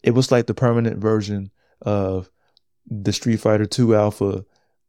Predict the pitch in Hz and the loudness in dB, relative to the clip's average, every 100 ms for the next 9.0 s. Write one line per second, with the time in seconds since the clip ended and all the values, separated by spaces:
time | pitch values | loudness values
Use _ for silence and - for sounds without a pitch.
0 | _ _ - 117 117 110 107 107 101 101 | _ _ -8 0 0 0 -2 -2 -2 -4
1 | 107 107 107 107 110 107 104 104 110 113 | -4 -4 -4 -2 -2 0 0 0 0 -2
2 | 120 117 110 113 107 - 104 104 107 110 | -6 -10 -6 -6 -4 -4 -4 -2 0 0
3 | 101 92 110 110 - 98 98 95 - 110 | 0 -2 -6 -6 -4 -4 -4 -4 -4 -4
4 | - 120 - 123 117 101 98 107 110 113 | -6 -8 -6 -2 -2 -4 -2 0 0 -2
5 | - - - - 104 _ _ _ _ _ | -6 -6 -4 -8 -10 _ _ _ _ _
6 | - 95 95 - - 107 101 - 107 101 | -4 -2 -2 -4 -2 0 0 0 0 0
7 | 98 101 101 98 95 98 98 98 98 95 | 0 0 2 0 0 -4 -4 -4 -4 -2
8 | 104 101 101 98 107 110 120 123 120 120 | 0 0 -2 -4 -4 0 4 4 2 0